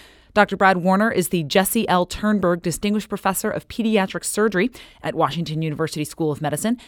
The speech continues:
and the Surgeon-in-Chief at Saint Louis Children's Hospital. And Doctor Nicole Wilson is a Pediatric Surgery Fellow at Saint Louis Children's Hospital. Erica, Brad, and Nicole, I want to welcome you to the program. And Erica,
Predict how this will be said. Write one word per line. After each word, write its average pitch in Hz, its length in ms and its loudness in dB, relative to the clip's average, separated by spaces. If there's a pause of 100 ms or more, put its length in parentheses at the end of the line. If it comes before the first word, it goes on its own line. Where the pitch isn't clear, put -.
(220)
and 208 140 2
the 208 60 0
Surgeon-in-Chief 196 920 -2
at 156 220 -6
Saint - 160 -8
Louis 123 220 -10
Children's - 420 -14
Hospital. 208 540 0 (340)
And 196 100 -2
Doctor 202 240 2
Nicole 190 300 2
Wilson 226 460 0
is 185 240 0
a 170 100 0
Pediatric 208 600 -4
Surgery 175 340 -4
Fellow 208 480 0
at 175 220 -6
Saint 180 180 -8
Louis 160 220 -10
Children's 156 400 -12
Hospital. 190 580 -2 (300)
Erica, 220 440 4
Brad, 190 300 4
and 190 100 0
Nicole, 190 320 0
I 214 60 -2
want 175 140 -2
to 160 60 -2
welcome 175 280 0
you 170 80 -6
to - 180 -16
the 165 100 -8
program. 196 580 2 (560)
And 220 120 2
Erica, 294 280 2